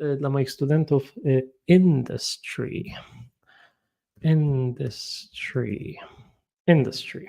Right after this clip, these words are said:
tak? Um, więc, <clears throat> e, tutaj trzeba uważać i, i będzie ok.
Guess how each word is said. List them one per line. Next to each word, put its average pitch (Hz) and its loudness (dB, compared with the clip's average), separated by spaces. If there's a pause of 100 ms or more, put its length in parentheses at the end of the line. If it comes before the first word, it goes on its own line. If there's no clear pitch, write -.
(300)
tak? 202 -4 (920)
Um, 131 0 (1400)
więc, 123 -6 (460)
<clears throat> - 4 (1300)
e, 131 0 (760)
tutaj - 2
trzeba 131 0
uważać 151 2 (1700)
i, 127 2 (1500)
i 127 -4
będzie 127 -4
ok. - -2